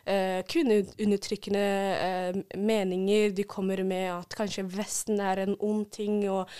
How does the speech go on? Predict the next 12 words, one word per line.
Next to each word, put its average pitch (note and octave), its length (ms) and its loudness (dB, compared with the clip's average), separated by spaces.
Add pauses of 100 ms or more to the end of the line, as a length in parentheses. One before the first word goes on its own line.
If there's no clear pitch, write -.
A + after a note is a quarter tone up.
(220)
eh, G3 160 0
vestlige G3+ 500 -4
land G3 340 0
på - 80 -10
en G#3 80 0
måte G3 240 0
prøver G3 400 -2
å F#3+ 100 -8
ta, F#3+ 380 0 (400)
eh, F#3 500 0
altså, G3 480 0
under-, G#3 340 0